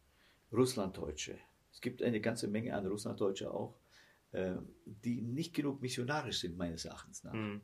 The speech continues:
Speaker 1: Ja, wo ich mir sage, zusammen können wir mehr bewältigen.
Speaker 2: Mhm.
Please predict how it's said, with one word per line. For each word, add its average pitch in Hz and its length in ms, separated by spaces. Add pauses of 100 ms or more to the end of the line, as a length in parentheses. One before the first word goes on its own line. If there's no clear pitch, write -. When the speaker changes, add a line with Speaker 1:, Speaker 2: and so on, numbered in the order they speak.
(360)
Speaker 1:
Ja, 104 200
wo 113 120
ich 113 100
mir 117 100
sage, 117 360 (180)
zusammen 139 440
können 127 220
wir 127 120
mehr 147 160
bewältigen. 107 760
Speaker 2:
Mhm. 104 120